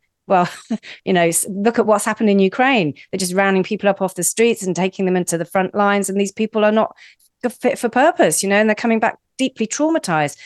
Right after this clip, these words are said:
Um, so there is something afoot. Um, and that does seem like gaslighting, what we saw last week. First, the head of the army says we need to round people up.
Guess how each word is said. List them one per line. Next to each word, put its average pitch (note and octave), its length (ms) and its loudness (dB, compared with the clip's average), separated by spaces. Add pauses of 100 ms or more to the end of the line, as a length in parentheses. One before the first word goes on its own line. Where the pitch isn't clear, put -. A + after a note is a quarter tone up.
(240)
Um, G#3 220 2
so A3+ 140 0
there A#3+ 180 4
is D4+ 140 4
something C4+ 440 0
afoot. F3+ 380 2 (300)
Um, F#3+ 260 2
and G#3+ 140 0
that A3 120 0
does A3 140 2
seem G#3+ 140 0
like F#3+ 180 0
gaslighting, E3+ 560 -2
what D#3+ 140 -4
we E3+ 60 -4
saw E3+ 200 -2
last D#3+ 240 0
week. D#3+ 160 -4
First, G3 220 0
the - 80 -6
head G3+ 140 -2
of F#3 80 -4
the F#3 80 2
army E3+ 200 2
says D#3 220 -4
we E3+ 100 -2
need E3 180 -2
to E3 100 -8
round D#3 260 -2
people D#3+ 260 -6
up. F#3 200 0